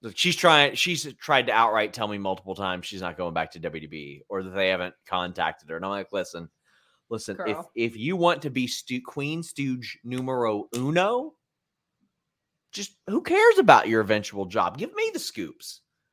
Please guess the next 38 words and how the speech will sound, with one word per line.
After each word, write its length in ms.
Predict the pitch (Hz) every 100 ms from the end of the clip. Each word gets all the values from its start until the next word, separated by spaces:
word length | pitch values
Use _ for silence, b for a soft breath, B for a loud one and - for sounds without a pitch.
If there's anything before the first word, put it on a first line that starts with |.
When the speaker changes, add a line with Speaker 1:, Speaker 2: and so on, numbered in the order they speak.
| _
Speaker 2:
There 160 | 233 262
you 60 | 339
Speaker 1:
Who 80 | 220
Speaker 2:
go. 140 | 180
That's 180 | 233 -
a 40 | 240
really 180 | 233 220
good 100 | 208
point. 240 | 196 190 _ _ _ _ _ _ -
That's 120 | 208
a 60 |
really 120 | 202 190
Speaker 1:
That's 120 | 190
Speaker 2:
good 60 |
Speaker 1:
what 60 | 233
Speaker 2:
point. 100 | 214
Speaker 1:
I 80 | 233
have 180 | 180 120
to 80 | 120
say. 480 | - 110 104 123 _ _ _ _ _ _
Speaker 2:
Who's, 280 | 294 311 285 294
who 160 | 277 311
are 100 | 302
in 140 | 302
the 80 | 285
two 180 | 247 294
and 100 | 262
three 180 | 254 262
slot? 340 | - 160 156 - -
Who 240 | 247 320
is 180 | 392 392
your 560 | 339 320 302 285 269 226
stooge 520 | 202 - 254 240 214
trio? 560 | - 233 202 180 180 226 _ _ _
Speaker 1:
Oh, 180 | 190 185 180
well, 200 | 202 202
I 100 | 175
mean, 460 | 175 165 147 135